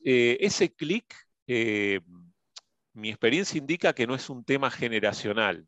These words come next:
sino depende de la edad. Por supuesto, las nuevas generaciones de periodistas son mucho más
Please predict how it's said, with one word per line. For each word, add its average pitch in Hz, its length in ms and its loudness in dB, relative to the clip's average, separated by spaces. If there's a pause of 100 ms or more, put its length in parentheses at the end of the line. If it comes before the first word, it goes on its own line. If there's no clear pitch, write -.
(140)
sino 110 260 -8
depende 135 440 0
de 107 120 6
la 101 100 2
edad. 117 400 4
Por - 140 -10
supuesto, 185 400 0
las 131 140 2
nuevas 147 220 2
generaciones 120 520 -4
de 127 80 -2
periodistas 135 460 -2
son 123 160 -10
mucho 120 280 -6
más 113 420 -2